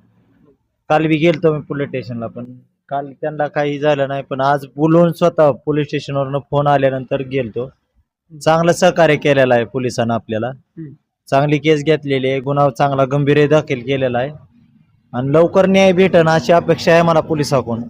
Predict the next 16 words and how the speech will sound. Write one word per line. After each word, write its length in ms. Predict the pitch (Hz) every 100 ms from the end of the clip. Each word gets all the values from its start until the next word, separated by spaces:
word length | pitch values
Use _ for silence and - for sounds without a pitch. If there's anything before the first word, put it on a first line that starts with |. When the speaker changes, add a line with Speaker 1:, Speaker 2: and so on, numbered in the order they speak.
| -
Speaker 1:
आणि 460 | 120 131 135 131
भेटणार 440 | 131 156 160 160 147
हे 120 | 147
बी 100 | 151
माहिती 280 | 147 143 123
आहे 80 | 120
मला. 200 | 117 120
चांगला 320 | 139 143 147
शोध 260 | 147 160 -
करणार 340 | 151 143 139
आहेत, 160 | 120 139 - _ _ _ _ _ _ -
आपल्याला 380 | 117 127 131 139
अपेक्षा 360 | 135 127 -
दिलेली 280 | 127 139 139
आहे 60 | 123
साहेबांना 440 | 123 120 107 117